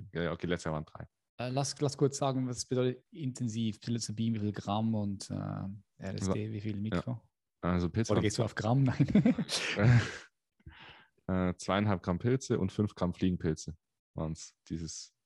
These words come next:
Speaker 1: also zusammen. <laughs>
Speaker 2: Fliegenpilze?
Speaker 1: Fliegenpilze, ja.
Speaker 2: Was? Kannst du die auch konsumieren? Das wusste ich
Speaker 1: Ja,
Speaker 2: gar nicht.
Speaker 1: ja, das wusste ich fr-, vor ein paar Monaten auch noch nicht, aber es geht.
Speaker 2: What the fuck? Was ist denn
Speaker 1: So
Speaker 2: das? Okay, das ist nochmal was ganz Neues.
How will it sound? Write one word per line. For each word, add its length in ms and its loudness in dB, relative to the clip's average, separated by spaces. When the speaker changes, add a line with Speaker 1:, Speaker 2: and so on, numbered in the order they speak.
Speaker 1:
also 200 -2
zusammen. 520 0
<laughs> 60 -20
Speaker 2:
Fliegenpilze? 1120 0
Speaker 1:
Fliegenpilze, 640 -2
ja. 200 -8
Speaker 2:
Was? 320 0
Kannst 140 4
du 40 4
die 80 4
auch 80 -2
konsumieren? 460 0
Das 120 -2
wusste 180 0
ich 20 4
Speaker 1:
Ja, 160 2
Speaker 2:
gar 80 -4
nicht. 260 -20
Speaker 1:
ja, 220 2
das 320 -14
wusste 340 -2
ich 80 -2
fr-, 260 -10
vor 140 0
ein 40 2
paar 120 2
Monaten 240 4
auch 80 4
noch 120 6
nicht, 180 2
aber 140 4
es 120 -6
geht. 180 0
Speaker 2:
What 260 -6
the 80 -6
fuck? 480 -6
Was 160 -4
ist 100 -2
denn 80 0
Speaker 1:
So 80 4
Speaker 2:
das? 340 -6
Okay, 500 -4
das 80 -6
ist 60 -2
nochmal 260 0
was 80 -6
ganz 180 0
Neues. 420 -4